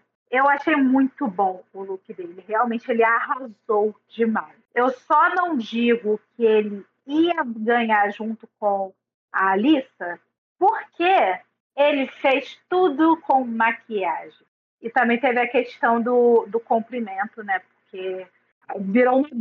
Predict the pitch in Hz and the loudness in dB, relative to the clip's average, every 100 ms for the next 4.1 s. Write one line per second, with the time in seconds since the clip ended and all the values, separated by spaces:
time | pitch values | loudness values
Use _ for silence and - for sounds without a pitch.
0 | - _ - 302 320 _ _ _ _ _ | -10 _ -4 -2 -2 _ _ _ _ _
1 | 226 - 226 233 233 247 247 220 233 220 | -16 -2 0 0 -2 -6 -10 0 2 2
2 | 233 240 208 226 - 302 - _ - 208 | -2 -6 -4 -4 -2 -6 -6 _ -12 -12
3 | _ - 220 _ 233 262 262 - - 220 | _ -8 -8 _ -8 -6 -8 -10 -10 -6
4 | 240 | -6